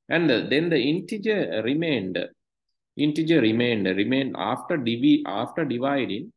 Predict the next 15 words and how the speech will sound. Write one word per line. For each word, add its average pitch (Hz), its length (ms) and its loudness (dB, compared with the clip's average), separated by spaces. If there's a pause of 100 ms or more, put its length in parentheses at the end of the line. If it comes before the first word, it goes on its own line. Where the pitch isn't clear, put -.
(320)
what 147 320 -2
remains? 113 920 -2 (760)
Modulation 127 760 -2
or 120 120 -6
integer 110 400 -4
remainder 107 420 -2
says, 156 240 -6
"After 127 440 -2
dividing, 120 680 -2
what 123 160 -4 (100)
remains?" 110 600 -6 (280)
That 123 120 2
is 160 100 2
percentage 156 680 2
mark. 170 400 -2